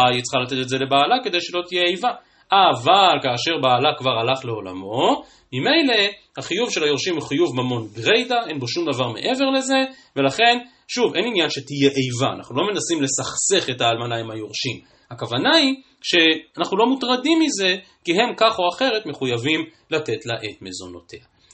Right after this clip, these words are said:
וכדי להדגיש את הנקודה הזאת, כאמור שאין מערכת יחסים בין האלמנה לבין היורשים, אלא רק זכות ממונית,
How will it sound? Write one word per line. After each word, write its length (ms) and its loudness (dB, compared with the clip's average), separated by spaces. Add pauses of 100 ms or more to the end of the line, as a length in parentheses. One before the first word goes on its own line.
וכדי 280 2
להדגיש 520 0
את 60 -4
הנקודה 480 -2
הזאת, 320 -4
כאמור 380 -4
שאין 380 -2
מערכת 500 -4
יחסים 520 -4
בין 140 0
האלמנה 340 0
לבין 260 -4
היורשים, 460 -6 (380)
אלא 140 4
רק 200 2
זכות 360 -4
ממונית, 520 -4